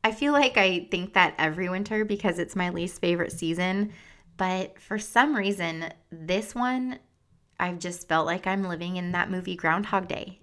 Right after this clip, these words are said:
It just keeps going and going, and it's felt a little bit monotonous.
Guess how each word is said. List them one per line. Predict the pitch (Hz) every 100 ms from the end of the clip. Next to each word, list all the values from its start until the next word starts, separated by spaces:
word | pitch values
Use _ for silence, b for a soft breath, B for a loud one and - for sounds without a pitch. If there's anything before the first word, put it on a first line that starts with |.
| -
It | 196
just | 190 -
keeps | 208 208
going | - 175 226 240
and | 208
going, | 175 180 208 220 220 B B B B -
and | 202 196 196 202
it's | 196 - -
felt | 220 247 294 -
a | 262
little | 202 185 190
bit | 196 185 -
monotonous. | 185 180 160 - 160 101 202 - -